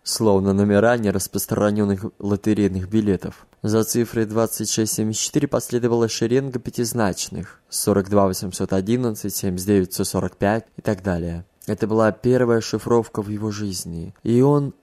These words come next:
обратил внимание, что она отправлена из Лондона. Он вовсе не был уверен, что сумеет расшифровать её. Полученный им урок, казалось, отошёл так далеко в прошлое. Но тут он узнал цифру пятьдесят девять двести.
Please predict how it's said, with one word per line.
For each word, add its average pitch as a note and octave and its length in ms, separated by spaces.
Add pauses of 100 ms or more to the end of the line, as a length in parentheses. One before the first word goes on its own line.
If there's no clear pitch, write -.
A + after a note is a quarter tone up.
обратил B2+ 480
внимание, B2+ 800 (160)
что - 340
она G#2+ 200
отправлена C3 560
из C3+ 120
Лондона. G2 800 (100)
Он C3 160
вовсе D#3+ 340
не C3+ 140
был B2 120
уверен, A#2+ 360
что - 260
сумеет A2+ 380
расшифровать A2 720
её. F#2 300 (100)
Полученный A2 600
им G#2+ 120
урок, B2+ 280
казалось, G2 460
отошёл G2+ 380
так C3+ 240
далеко A#2+ 320
в - 100
прошлое. G2 720 (140)
Но B2 160
тут E3+ 200
он D#3+ 120
узнал C#3 300
цифру C#3+ 340
пятьдесят B2 380
девять B2+ 300
двести. G#2+ 680